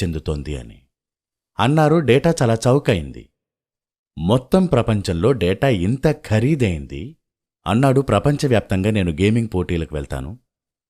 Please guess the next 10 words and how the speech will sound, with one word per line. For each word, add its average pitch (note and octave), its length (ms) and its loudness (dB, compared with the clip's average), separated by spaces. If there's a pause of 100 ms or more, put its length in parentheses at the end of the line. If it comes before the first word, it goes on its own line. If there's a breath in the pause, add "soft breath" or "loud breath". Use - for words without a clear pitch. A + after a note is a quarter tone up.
(120)
చాలా D3+ 220 4
ఖరీదైందిగా B2 640 0
ఉంటుంది." - 420 -10 (360)
భారతదేశంలోని G#2 840 0
బయట G#2 280 0
వ్యక్తి C#3+ 240 0
అంటాడు, C3 260 0
"అరే, D#3+ 320 0 (500)
ఇంత A#2 180 0
తక్కువ?" D#2+ 540 -4